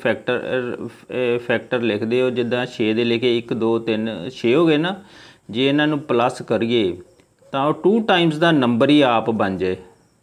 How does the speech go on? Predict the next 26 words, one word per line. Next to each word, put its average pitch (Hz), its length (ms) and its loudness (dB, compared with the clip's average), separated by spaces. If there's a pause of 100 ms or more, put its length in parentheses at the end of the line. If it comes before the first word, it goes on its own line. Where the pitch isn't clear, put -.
(340)
ਛੇ 123 220 0
ਦੇ 139 120 2
ਲਿਖ 165 180 4
ਰਹੇ 170 180 2
ਨਾ, 208 140 0
ਦੋ 127 280 2
ਗੁਣਾ 135 280 0
ਛੇ 127 340 -2 (840)
ਬਣ 117 160 0
ਗਿਆ 156 180 0
ਨਾ, 226 260 -4 (320)
ਇਸ 156 280 -2
ਨੰਬਰ 131 480 -2
ਨੂੰ, 131 200 -2
ਛੇ 117 220 -4
ਨੂੰ 113 160 -4
ਕੀ 120 240 -6
ਕਰਾਂਗੇ, 117 560 -6
ਕ-, 117 160 -4
ਕੀ 117 200 -8
ਕਵਾਂਗੇ 117 400 -6
ਆਪਾਂ? 131 380 -8
That 101 340 -6
is 98 80 -8
a 165 260 -4
perfect 180 1080 -6